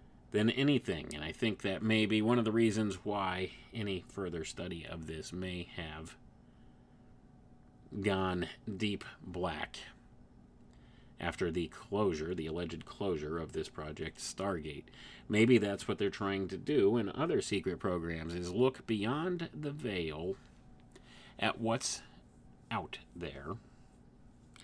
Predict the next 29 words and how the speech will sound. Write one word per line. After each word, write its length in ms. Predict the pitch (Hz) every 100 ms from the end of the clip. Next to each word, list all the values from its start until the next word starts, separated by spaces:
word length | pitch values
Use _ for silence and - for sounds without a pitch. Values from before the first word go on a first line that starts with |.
| - - -
Are 140 | 110
there 180 | 107 113
really 340 | 117 135 135
these 280 | 123 127 117 -
other 300 | 117 107 98
quote-unquote 560 | - 110 98 107 90
planets 640 | - - 107 117 120 - -
out 220 | 120 113 -
there 200 | 117 113
in 280 | 113 107
space? 640 | 104 - 98 78 - - - - - - - - - - - - - - - - - - - - - - - -
Do 100 | 107
they 140 | 107 101
exist 500 | 98 95 113 120 -
in 100 | 110
the 100 | 95
way 280 | 98 104
we've 280 | 98 98 95
been 220 | - 90
taught 420 | 87 - 90 80 -
through 220 | 107 90
science 440 | - 90 92 90
fiction 640 | - - 76 - 92 87 90
and 140 | 85
through 260 | - 90 82
our 180 | 78 80
modern 460 | 87 85 87 82
scientific 640 | 80 - 90 87 92 87 -
w-, 300 | 80 85